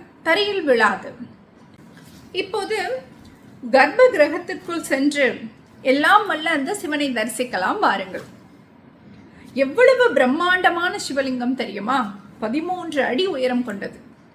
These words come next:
பெருவுடையார் கோயில். நம் பெருவுடையார் கோயிலின் மேற்கூரை எண்பது டன்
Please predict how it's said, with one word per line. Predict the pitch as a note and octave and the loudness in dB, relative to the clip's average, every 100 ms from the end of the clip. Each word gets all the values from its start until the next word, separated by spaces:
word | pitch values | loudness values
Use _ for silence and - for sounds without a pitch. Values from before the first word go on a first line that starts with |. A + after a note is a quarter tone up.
| _ - _ - - | _ -20 _ -20 -14
பெருவுடையார் | - C4 C4 G3+ F#3+ F#3+ A3+ | 2 2 4 0 -2 -2 -6
கோயில். | G3 - - _ - _ _ _ - - - - - - - - - - - | -12 -14 -18 _ -20 _ _ _ -20 -20 -20 -20 -20 -20 -20 -20 -20 -20 -6
நம் | F4 F#4+ | -4 -4
பெருவுடையார் | - F4+ A4 C5 A#4 G#4+ G#4+ | -2 0 6 6 8 4 2
கோயிலின் | F#4+ F4+ F4+ F4 F4+ C4 | -4 -6 -4 -4 -2 0
மேற்கூரை | C#4 G#4+ A#4 - F4 G4 A3 D4+ A#4+ - - - - - - | 0 0 -4 -6 -6 -2 -2 -4 -10 -16 -20 -20 -20 -20 -6
எண்பது | C4 G#4+ C#5+ C5+ A4+ G4+ | -2 -2 2 2 2 0
டன் | D#4 D#4 | 2 4